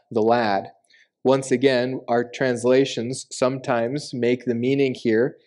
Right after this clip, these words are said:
that she holds in her hand Ishmael.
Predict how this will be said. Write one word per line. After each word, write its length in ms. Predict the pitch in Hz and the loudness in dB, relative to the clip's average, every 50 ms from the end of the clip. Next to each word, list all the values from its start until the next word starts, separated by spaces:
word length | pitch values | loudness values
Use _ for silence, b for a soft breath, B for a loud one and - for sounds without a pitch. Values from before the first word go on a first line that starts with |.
| b b | b b
that 140 | - 117 113 | -2 -2 -2
she 180 | - - - 135 | -2 0 0 0
holds 420 | 131 135 131 123 123 127 127 127 - | 2 4 4 4 4 4 2 -2 -4
in 260 | - 139 139 139 127 | -2 -2 -2 -2 -2
her 160 | - 123 117 | -4 -4 -4
hand 540 | - - 175 170 135 117 107 117 123 - - _ _ _ _ _ _ _ - - | -2 -2 -2 0 0 -2 -2 -4 -8 -12 -16 _ _ _ _ _ _ _ -2 0
Ishmael. 560 | 143 139 - - - 104 90 - 151 - | 0 0 0 -2 -6 -6 -6 -6 -10 -18